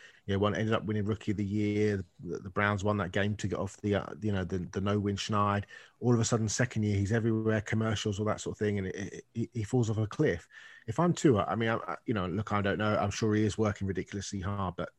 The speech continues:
you know, just concentrate on the game. I don't see Justin Herbert out there flogging Bose headphones. I don't see Joe Burrow out there with a documentary. Just, just do the job. You know, you're a,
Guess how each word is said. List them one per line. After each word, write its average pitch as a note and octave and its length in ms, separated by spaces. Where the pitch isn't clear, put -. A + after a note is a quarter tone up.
you A2 80
know, F#2 120
just - 160
concentrate G#2 320
on E2 80
the G#2 40
game. G2 180
I - 20
don't G#2+ 160
see - 100
Justin G#2 300
Herbert G#2 520
out G2 120
there G2 120
flogging G#2+ 300
Bose G#2 280
headphones. G2+ 600
I F#2+ 40
don't G2 160
see G2+ 140
Joe F#2 160
Burrow G2+ 300
out G2 180
there G2 240
with F#2+ 180
a F#2+ 40
documentary. G2 760
Just, - 480
just - 220
do A2 140
the G2 80
job. F#2+ 320
You G2+ 100
know, G2+ 60
you're G2 200
a, F#2+ 40